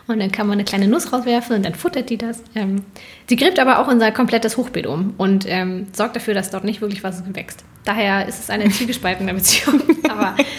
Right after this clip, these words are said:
Speaker 1: ähm, die finde ich wirklich gerade ziemlich sweet.
Speaker 2: Ähm, was ist dein liebstes Wintergemüse?
Speaker 1: Kartoffel, Pastinake und Kürbis.
Speaker 2: Klasse, ich hätte auch Kartoffeln natürlich direkt gesagt.
Speaker 1: Ja.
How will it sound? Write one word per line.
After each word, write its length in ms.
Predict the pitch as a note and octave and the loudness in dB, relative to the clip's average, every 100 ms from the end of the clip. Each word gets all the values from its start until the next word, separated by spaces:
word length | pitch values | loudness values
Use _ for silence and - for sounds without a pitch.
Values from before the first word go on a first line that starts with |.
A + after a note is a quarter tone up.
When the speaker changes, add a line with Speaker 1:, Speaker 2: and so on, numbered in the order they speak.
| C#4 C4+ | -2 0
Speaker 1:
ähm, 320 | G3 G3 F#3+ F3+ | 2 0 0 -6
die 100 | - | -6
finde 200 | B3 B3+ | -2 -2
ich 80 | A#3 | -2
wirklich 180 | G3+ F3+ | -6 -8
gerade 220 | - F3 | -8 -8
ziemlich 240 | E3+ G3 - | -8 -12 -12
sweet. 240 | - - - - - - - - | -16 -20 -20 -20 -20 -20 -12 0
Speaker 2:
Ähm, 320 | G3 G3+ G3 | 2 4 2
was 240 | B3+ - | 0 0
ist 280 | A3+ - - | -4 -4 0
dein 320 | G3+ G3+ G3 | 2 2 -2
liebstes 640 | G3 F#3 C#4+ - A#3+ A#3 F3 | -2 0 0 2 0 0 2
Wintergemüse? 880 | G#3 E4+ A#3 E3+ E3+ D3+ D3+ B2+ D#3 - _ _ _ _ _ _ _ _ _ _ _ _ _ _ _ _ _ _ _ - _ _ _ _ _ _ _ _ _ - _ _ _ _ _ _ _ _ _ - | 2 4 2 2 0 -2 -6 -10 -10 -16 _ _ _ _ _ _ _ _ _ _ _ _ _ _ _ _ _ _ _ -20 _ _ _ _ _ _ _ _ _ -20 _ _ _ _ _ _ _ _ _ -14
Speaker 1:
Kartoffel, 420 | - - B3 D4+ | -14 -10 -10 -10
Pastinake 640 | - C4+ - G#3+ G#3+ - | -12 -16 -10 -8 -8 -10
und 80 | A3 | -14
Kürbis. 340 | - G#3+ - - _ _ _ _ _ - - _ - - - - - - - - - | -14 -20 -20 -20 _ _ _ _ _ -20 -20 _ -20 -20 -20 -20 -20 -20 -20 -20 -8
Speaker 2:
Klasse, 280 | - F4 - | -2 0 2
ich 100 | - | 2
hätte 180 | C4 D#4+ | 2 2
auch 80 | C#4+ | 0
Kartoffeln 500 | G#3 A3 - F#3 D#3+ - | -4 -4 -2 0 -2 -2
natürlich 320 | F3+ E3+ F3 | -2 -2 -4
direkt 280 | E3+ E3+ E3+ | -6 -6 -4
gesagt. 300 | F3 E3 | -2 0
Speaker 1:
Ja. 60 | E3 | 0